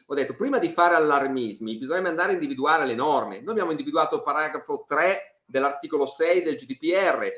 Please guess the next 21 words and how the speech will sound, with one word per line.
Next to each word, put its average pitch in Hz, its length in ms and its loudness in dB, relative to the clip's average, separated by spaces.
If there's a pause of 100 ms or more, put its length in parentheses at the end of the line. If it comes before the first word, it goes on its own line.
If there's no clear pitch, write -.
(240)
che, 160 340 -2
eh, 120 220 -8
ho 139 80 -4
detto, 151 320 4
guardate 170 380 4
che 160 100 0
c'è 160 220 0
quel 156 200 2 (180)
o, - 520 10
o 247 240 10
se 185 460 2
la 156 140 2
pubblica 175 340 0
amministrazione 165 580 -2
ritiene 165 380 -2
che 151 100 -8
sia 147 220 -2
utile 165 300 -2
per 147 120 -2
le 127 60 -4
fine-, 139 240 -10